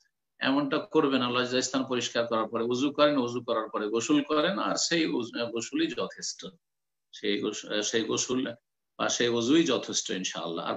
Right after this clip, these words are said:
পরে অজু করা মোটেই লাগবে না। আরেকটি কথা মনে রাখেন যে কেউ যদি অজু না করে, শুধু গোসল করে, তো অজুর অঙ্গগুলি তো ধোয়া হয়ে গেল,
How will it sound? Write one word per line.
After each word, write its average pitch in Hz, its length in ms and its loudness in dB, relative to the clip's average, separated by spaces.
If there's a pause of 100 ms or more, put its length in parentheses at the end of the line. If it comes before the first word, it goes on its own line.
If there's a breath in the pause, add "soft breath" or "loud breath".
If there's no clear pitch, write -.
পরে 117 360 4
অজু 120 320 0
করা 120 240 -2
মোটেই 98 280 -4
লাগবে 85 360 -8
না। - 180 -20 (1040 loud breath)
আরেকটি 147 380 4
কথা 170 200 2
মনে 180 220 2
রাখেন 160 600 2
যে 113 400 2 (800)
কেউ 160 200 8
যদি 170 220 4
অজু 156 320 8
না 131 180 6
করে, 120 200 2
শুধু 190 360 6
গোসল 135 380 4
করে, 87 260 -8 (200)
তো 170 140 0
অজুর 165 340 6
অঙ্গগুলি 185 480 4
তো 190 100 2
ধোয়া 131 320 6
হয়ে 101 320 4
গেল, 87 320 -6